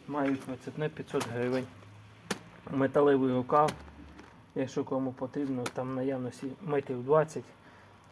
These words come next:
За його чотириста п'ятдесят гривень.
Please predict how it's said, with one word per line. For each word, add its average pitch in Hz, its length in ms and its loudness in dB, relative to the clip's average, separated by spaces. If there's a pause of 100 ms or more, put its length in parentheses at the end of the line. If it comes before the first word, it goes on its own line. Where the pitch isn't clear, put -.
(200)
За 143 120 8
його 143 300 6 (760)
чотириста 156 440 0
п'ятдесят 185 320 0
гривень. 151 300 2